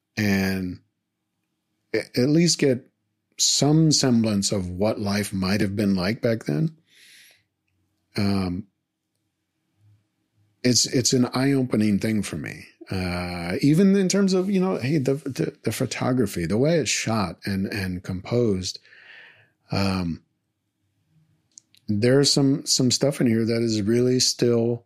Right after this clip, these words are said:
striking and distinct, but it's worth it, at least checking out if you can. Um, something to note about this is that this one's really hard to find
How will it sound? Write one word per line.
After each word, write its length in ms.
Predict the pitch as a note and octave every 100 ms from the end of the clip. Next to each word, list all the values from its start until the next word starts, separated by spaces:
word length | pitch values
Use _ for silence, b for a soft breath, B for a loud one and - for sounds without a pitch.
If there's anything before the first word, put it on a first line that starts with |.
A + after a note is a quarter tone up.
| _ _
striking 760 | - - A2 D#3+ - E2+ D#2+ F#2+
and 520 | - F#2+ F#2 F#2 F2+ - _ _ _ _ _ -
distinct, 680 | G#2+ - - F#3 - - - _ E3+
but 100 | F3+
it's 140 | G3+
worth 260 | G3+ F#3+ E3
it, 180 | D3+
at 280 | C3+ C#3+ D3+
least 280 | C3+ C#3+ -
checking 300 | - A2+ A2
out 200 | F#2 F#2+
if 100 | F2+
you 120 | G2+
can. 480 | F#2 F2+ F2 F2 G2+ -
Um, 440 | G2+ G2+ F#2+ F2+ - _ B B B B -
something 320 | - D#3+ D3+
to 80 | A2
note 180 | B2
about 240 | A#2 G2+ F#2
this 420 | G3 E3+ C#3 -
is 220 | A#2+ G#2
that 300 | A2 G2+ G2+ -
this 260 | A2+ C#3 C#3
one's 180 | G2+
really 220 | G#2 C3 G2
hard 220 | F#2+ E2+
to 60 |
find 480 | D#2+ C#3+ D#3 G2 A#2